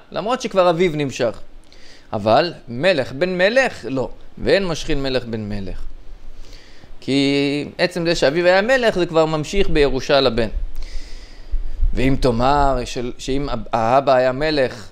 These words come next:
אז את הבן לא צריך למשוך, הוא יהיה מלך בלי משיכה. מפני מה משכו את שלמה המלך, שהיה בנו של דוד, כמו שהפסוק אומר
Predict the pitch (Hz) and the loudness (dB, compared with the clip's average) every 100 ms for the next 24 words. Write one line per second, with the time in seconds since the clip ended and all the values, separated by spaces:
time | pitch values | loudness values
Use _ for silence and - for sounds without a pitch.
0 | - 113 113 123 113 175 147 107 - - | -8 -8 -4 -2 4 4 4 -2 -10 -8
1 | 139 147 135 127 - 143 127 - - 127 | -4 -4 -4 -6 0 2 2 -2 -4 0
2 | 135 135 135 131 113 147 185 190 220 - | 2 0 0 -2 0 0 2 0 -2 2
3 | 220 156 - - 123 147 143 165 170 151 | 2 2 -4 -8 -6 -6 -2 -2 -2 -4
4 | - 175 190 180 160 139 139 - 160 170 | 2 6 8 8 6 2 0 2 4 4
5 | 170 170 185 160 - 170 139 156 175 180 | 2 2 2 2 2 2 2 0 0 0
6 | 151 156 180 - 170 165 156 147 170 170 | 0 4 2 2 -4 -4 -4 -2 0 2
7 | 196 196 180 | 4 4 4